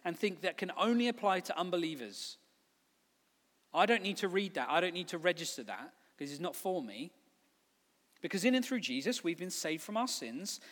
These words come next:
and the, and their consequence, which is hell, right? And that is absolutely right and true. I wanna, if you hear nothing else this morning, let me affirm that to you.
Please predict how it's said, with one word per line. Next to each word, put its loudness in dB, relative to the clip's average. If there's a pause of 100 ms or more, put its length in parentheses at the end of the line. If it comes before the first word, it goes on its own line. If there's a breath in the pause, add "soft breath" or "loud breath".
(160 loud breath)
and -4
the, 0 (240)
and -4
their 2
consequence, -8
which -8
is -12
hell, -6 (260)
right? -4 (560 soft breath)
And -10
that 0
is -4
absolutely -4
right -4
and -10
true. -12
I -4
wanna, -6 (480 soft breath)
if -16
you -4
hear -4
nothing -6
else -6
this -12
morning, -4 (480 loud breath)
let -6
me -4
affirm -4
that -10
to -8
you. -10